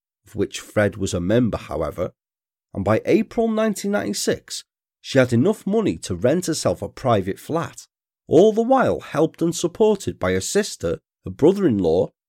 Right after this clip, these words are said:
and her nieces and nephews. Now, Fred, as you can imagine, seethed at this.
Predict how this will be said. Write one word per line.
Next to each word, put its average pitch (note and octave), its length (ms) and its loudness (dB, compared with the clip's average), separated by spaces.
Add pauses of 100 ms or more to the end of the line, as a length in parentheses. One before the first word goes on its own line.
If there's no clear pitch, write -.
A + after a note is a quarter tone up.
(140)
and F2+ 140 -6
her E2 60 -8
nieces F#2 460 -4
and E2 140 -10
nephews. E2 640 -10 (1800)
Now, A#2+ 180 6
Fred, A3+ 460 4
as - 160 4
you A#3 120 2
can A2 180 0
imagine, F2 540 -4
seethed - 760 0
at - 140 -4
this. - 420 -12